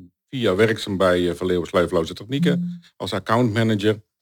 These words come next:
Speaker 1: En daarnaast heb ik ook de rol om, eh, studenten te begeleiden in, eh, de trajecten die ze hier doen. En, eh, daarvoor hebben we een heel mooi traject, ons innovatietraject Sleufloze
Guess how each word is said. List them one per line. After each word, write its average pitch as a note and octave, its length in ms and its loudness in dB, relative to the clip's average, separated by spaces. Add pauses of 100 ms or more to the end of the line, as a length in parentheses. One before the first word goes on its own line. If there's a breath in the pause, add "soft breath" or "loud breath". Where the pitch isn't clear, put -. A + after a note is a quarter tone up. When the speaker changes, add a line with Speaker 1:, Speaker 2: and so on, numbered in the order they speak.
(240)
Speaker 1:
En G2 560 0
daarnaast G2 400 0
heb G2 100 0
ik F#2+ 120 -2
ook F#2+ 120 -2
de F#2+ 60 2
rol F#2+ 280 2
om, F#2+ 360 2
eh, F2+ 60 0
studenten F#2 720 0 (340)
te G2+ 120 -4
begeleiden F#2 880 2
in, F#2 360 -2
eh, F2+ 340 -2
de F2+ 180 -2
trajecten F2+ 540 0
die F2 180 -4
ze F2+ 120 -6
hier E2+ 260 -2
doen. B2+ 360 2 (300)
En, G2+ 500 0
eh, F2+ 400 0
daarvoor F2+ 440 -2
hebben F2 240 -2
we F2+ 60 0
een E2 60 -4
heel F#2 160 -2
mooi F2 340 -2
traject, F2 440 0
ons E2+ 180 -4
innovatietraject E2 840 -4
Sleufloze D#2+ 680 0